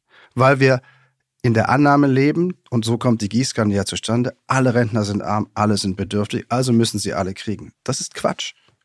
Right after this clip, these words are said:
Das hält einer Überprüfung einfach nicht stand. Ein Rentner-Ehepaar, letzte Zahl, ein durchschnittliches Rentner-Ehepaar hat laut diesem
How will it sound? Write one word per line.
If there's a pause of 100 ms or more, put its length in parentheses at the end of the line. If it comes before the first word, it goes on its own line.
(140)
Das
hält (440)
einer
Überprüfung
einfach
nicht
stand. (880)
Ein
Rentner-Ehepaar,
letzte
Zahl, (520)
ein
durchschnittliches
Rentner-Ehepaar (360)
hat
laut
diesem